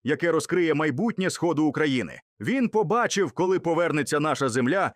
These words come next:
якою ціною і що чекає на нас усіх після війни. Це те, що ви маєте почути, щоб мати надію і силу рухатися далі. Я херсонський мольфар, і я бачив це ще восени дві тисячі двадцять третього року,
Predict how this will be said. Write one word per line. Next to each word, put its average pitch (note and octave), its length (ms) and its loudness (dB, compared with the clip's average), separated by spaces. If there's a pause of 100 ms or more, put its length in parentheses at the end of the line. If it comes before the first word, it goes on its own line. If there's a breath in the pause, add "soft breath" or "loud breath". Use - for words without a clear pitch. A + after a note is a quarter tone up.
(140)
якою D#3 440 0
ціною C#3 520 0 (100)
і F3+ 140 -2
що - 260 -2
чекає G3 460 0
на F3+ 100 0
нас F3+ 220 -2
усіх F3 360 0
після D3+ 380 0
війни. B2+ 400 0 (220)
Це E3+ 240 0
те, F#3 240 -2
що - 180 -2
ви D#3+ 120 0
маєте C#3+ 340 0
почути, E3 560 0 (120)
щоб D3+ 300 -2
мати E3 320 0
надію E3 500 0
і D#3 120 0
силу E3+ 540 0
рухатися D3 560 0
далі. G#2+ 380 -4 (440)
Я F3+ 380 0 (120)
херсонський F3 800 -2
мольфар, D#3+ 560 -2 (200)
і B2+ 120 -2
я D#3 140 2
бачив E3+ 340 0
це E3 160 -2
ще E3+ 220 -2
восени E3 520 0
дві D#3 180 -2
тисячі D#3 380 -2
двадцять E3 480 -2
третього D3 440 0
року, F#3 380 2